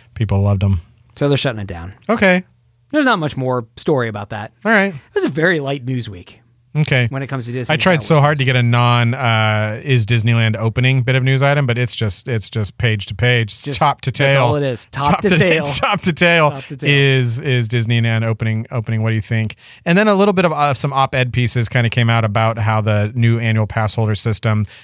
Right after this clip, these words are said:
Speaker 1: is not, uh, good enough or not thing. And I always, I, when I first read the titles of those, I was like, "Eh, this seems, this seems a little unfair." But then I read them. I mean, there were some decent points in there. I, I, I just don't think that way. I don't think of what that was like to drop in whenever I wanted, and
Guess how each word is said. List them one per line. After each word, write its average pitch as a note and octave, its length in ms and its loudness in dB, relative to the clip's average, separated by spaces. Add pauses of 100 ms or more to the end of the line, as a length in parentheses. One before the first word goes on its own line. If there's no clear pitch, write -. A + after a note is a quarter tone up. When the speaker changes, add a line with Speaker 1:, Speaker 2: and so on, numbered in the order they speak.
(120)
Speaker 1:
is G#2+ 380 0
not, G#2+ 300 0 (380)
uh, G#2 240 -2 (100)
good A#2+ 200 2
enough B2+ 360 2
or A#2 100 2
not A2 280 0
thing. B2 240 2 (320)
And C#3 80 0
I D3 40 4
always, F3+ 220 2
I, D#3+ 140 2
when D#3+ 180 0
I C#3+ 60 2
first F#3+ 260 0
read D3+ 140 2
the C3 60 2
titles C#3+ 320 2
of A#2 60 4
those, A2+ 100 2
I A#2+ 80 4
was A#2+ 100 2
like, C3+ 160 -2
"Eh, G#3 100 0
this G#3+ 120 -2
seems, D#3+ 260 -2
this - 140 -6
seems F3+ 200 -4
a D3 60 0
little A#2+ 240 -2
unfair." A2 640 -2 (320)
But D3+ 100 -4
then B3+ 140 2
I A#3+ 40 4
read F3+ 220 4
them. G3 100 2
I G3 60 4
mean, G#3 80 2
there G#3+ 100 2
were A3+ 40 0
some E3+ 160 0
decent B2 360 0
points G#2+ 280 0
in B2+ 60 2
there. D3+ 260 4
I, D3 100 2
I, D3+ 200 -4
I D#3+ 40 2
just D#3 160 -2
don't E3 160 -2
think D3 300 -2
that A2+ 160 0
way. C3+ 160 4
I - 20 4
don't A#2 200 0
think - 380 0
of G#2+ 120 -2
what A2 160 0
that A2 160 -4
was G2+ 160 -2
like G#2+ 260 -2
to A2+ 120 0
drop G#2+ 420 0
in G#2+ 160 2
whenever G#2+ 280 2
I G#2+ 120 2
wanted, G#2+ 480 2
and G#2 140 0